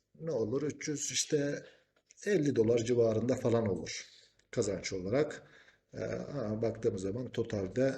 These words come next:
net profitimiz üç yüz yetmiş bir dolar arkadaşlar. Çok şükür, e, dört gündür bir kaza yaşamadık. E, bin küsür dolar, bin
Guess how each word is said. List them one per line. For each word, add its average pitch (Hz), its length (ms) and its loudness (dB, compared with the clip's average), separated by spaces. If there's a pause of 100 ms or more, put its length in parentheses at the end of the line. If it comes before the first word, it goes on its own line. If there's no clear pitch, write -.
net 117 340 0
profitimiz 110 720 -2 (340)
üç 131 320 0
yüz 143 320 -4
yetmiş 117 600 -2
bir 135 460 2 (580)
dolar 117 280 6
arkadaşlar. 95 640 -4
Çok - 240 2
şükür, 120 400 -4 (540)
e, 110 220 -4
dört 143 260 6
gündür 107 280 2
bir 104 100 0
kaza 131 340 2
yaşamadık. 120 760 0 (280)
E, 107 340 -4 (100)
bin 123 420 0 (300)
küsür 123 360 -2
dolar, 98 340 -2
bin 117 300 -2